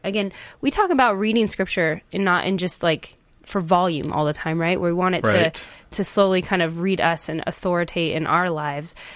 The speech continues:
Speaker 1: And so having a newborn and toddler, just recognize the season that you're in, recognize it's not gonna be like this all the time.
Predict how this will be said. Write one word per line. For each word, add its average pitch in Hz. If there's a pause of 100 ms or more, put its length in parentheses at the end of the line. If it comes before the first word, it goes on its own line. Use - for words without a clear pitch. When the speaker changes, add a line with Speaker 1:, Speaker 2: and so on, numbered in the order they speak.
(140)
Speaker 1:
And 202
so 214
having 220
a 233
newborn 214
and 185
toddler, 190
just 226
recognize 285
the 277
season 233
that 226
you're 240
in, 165
recognize 208
it's 180
not 185
gonna 214
be 190
like 180
this 175
all 160
the 185
time. 151